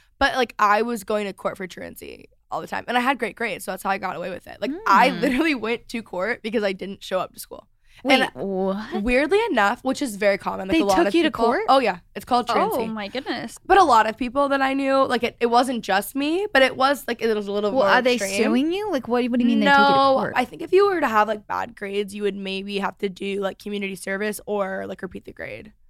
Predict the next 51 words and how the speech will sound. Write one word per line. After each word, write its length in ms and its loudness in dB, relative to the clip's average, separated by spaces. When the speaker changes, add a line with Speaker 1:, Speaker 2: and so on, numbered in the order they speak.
Speaker 2:
Whoa. 760 2
Speaker 1:
But 300 8
I 220 6
was 180 2
also, 300 0
like, 240 2
president 400 -6
of 80 -6
my 120 -4
class 500 -2
and 280 -4
I 180 -6
had 200 -8
good 120 -12
grades. 500 -16
So, 180 -4
like, 180 0
I 100 -4
would 120 -6
just 120 -18
get 100 -8
away 160 -8
with 100 -12
murder. 420 -6
Speaker 2:
Mm-hmm. 380 0
Speaker 1:
But 120 8
I, 180 6
like, 240 2
strategically 760 -6
put 240 -8
myself, 380 -6
I 60 -2
was 100 -6
like, 140 -8
I 60 -2
had 280 -8
to 60 -20
be 100 -14
president 440 -10
because 280 -10
when 100 -6
you're 100 -4
president, 440 -4
you 100 -6
just 140 -12
tell 180 0
other 100 -4
people 180 -8
what 100 -12
to 60 -18
do. 140 -6